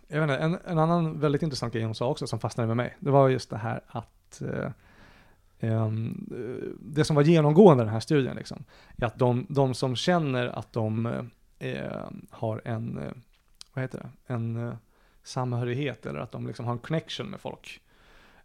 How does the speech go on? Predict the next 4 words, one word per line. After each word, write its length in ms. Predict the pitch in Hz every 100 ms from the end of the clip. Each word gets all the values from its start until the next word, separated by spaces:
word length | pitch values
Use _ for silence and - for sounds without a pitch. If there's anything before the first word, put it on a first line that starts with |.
| _
eh, 260 | 117 110 110
och, 540 | - - - - -
ehm, 560 | 120 65 69 67 67 64 - _ _ -
eh, 580 | - 50 50 50 50